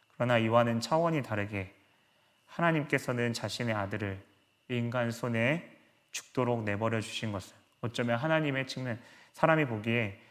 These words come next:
하나님이 무능력한 것처럼 보일 수 있는 어쩌면 수치스러운 일이었습니다. 하지만 하나님은 구원의 기준을 바꾸지 않고 이 수치스러운 방법을 택하셔서 우리를 구원하셨습니다. 아들을 통해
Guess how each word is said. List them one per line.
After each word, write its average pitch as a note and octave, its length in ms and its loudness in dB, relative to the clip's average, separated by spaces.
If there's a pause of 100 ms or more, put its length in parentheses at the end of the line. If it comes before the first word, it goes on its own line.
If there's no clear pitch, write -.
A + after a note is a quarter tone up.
하나님이 C#3 320 2
무능력한 C#3 720 2
것처럼 A#2+ 380 -2
보일 A2+ 200 -2
수 A2+ 160 -6
있는 F#2+ 360 -6 (580)
어쩌면 G2+ 260 -10
수치스러운 A2+ 1000 -2 (640)
일이었습니다. G#2 840 -2 (420)
하지만 B2+ 340 2
하나님은 C3 400 4
구원의 A#2+ 320 2
기준을 A2 480 -2
바꾸지 - 480 -4
않고 G2+ 540 -4 (400)
이 A2+ 60 0
수치스러운 C#3+ 680 0
방법을 A2 400 0
택하셔서 G#2+ 760 -2 (540)
우리를 G#2 500 -2 (220)
구원하셨습니다. G2+ 1040 -4 (1300)
아들을 A#2+ 380 4
통해 A2 520 -2